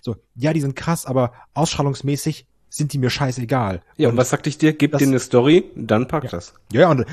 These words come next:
Speaker 1: da hab ich ja auch gesagt, okay, klar, aber das haben sie jetzt eben nicht. Und ich hab gesagt, du musst die halt ganz klar aufbauen, weil einfach nur mit coolen Matches sagst du, ja, kann ich gut gucken,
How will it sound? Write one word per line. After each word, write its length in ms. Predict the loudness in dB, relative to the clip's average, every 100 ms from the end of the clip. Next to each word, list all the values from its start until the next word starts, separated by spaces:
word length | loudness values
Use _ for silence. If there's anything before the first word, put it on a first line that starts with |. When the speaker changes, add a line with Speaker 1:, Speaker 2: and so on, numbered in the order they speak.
| 0
Speaker 1:
da 120 | 2
hab 120 | 2
ich 60 | 2
ja 80 | 0
auch 100 | 0
gesagt, 320 | -2 -4 -4
okay, 300 | -2 0 0
klar, 360 | 0 0 0 -4 -16
aber 200 | -8 -8 -8 -8
das 200 | -6 0
haben 160 | 0 0
sie 120 | 0
jetzt 180 | -4 -4
eben 140 | -8
nicht. 120 | -8
Und 60 | -6
ich 40 |
hab 80 | -6
gesagt, 320 | -6 -6 -6 -10 -14
du 80 | -6
musst 160 | -4 0
die 40 |
halt 100 | -2
ganz 180 | -2 -6
klar 200 | -2 0
aufbauen, 560 | 0 -2 0 0 0 -4 _ _
weil 120 | -8
einfach 300 | -6 -4 -4
nur 140 | -2 -4
mit 160 | -4
coolen 260 | -4 -4 -2
Matches 520 | -2 -2 -4 -4 -10
sagst 300 | -6 -6 -6
du, 60 | -12 -10 -2
ja, 140 | -2
kann 200 | 0 -4
ich 80 | -4
gut 160 | -8 -10
gucken, 380 | -10 -6 -8